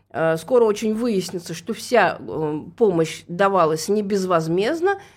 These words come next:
да, из Зеленского или, э, кто там будет ещё вместо Зеленского во главе этой хунты, да, киевской банды. Вот, м, очень скоро с них, как говорится, потребуют. Ну, пока не требуют, как говорится, гуляй, братва, гуляй, рванина.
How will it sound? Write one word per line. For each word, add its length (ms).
да, 200
из 280
Зеленского 600
или, 320
э, 260
кто 220
там 220
будет 320
ещё 260
вместо 360
Зеленского 540
во 120
главе 360
этой 160
хунты, 540
да, 160
киевской 520
банды. 460
Вот, 320
м, 480
очень 260
скоро 460
с 140
них, 240
как 160
говорится, 360
потребуют. 760
Ну, 100
пока 280
не 140
требуют, 500
как 160
говорится, 340
гуляй, 500
братва, 560
гуляй, 400
рванина. 680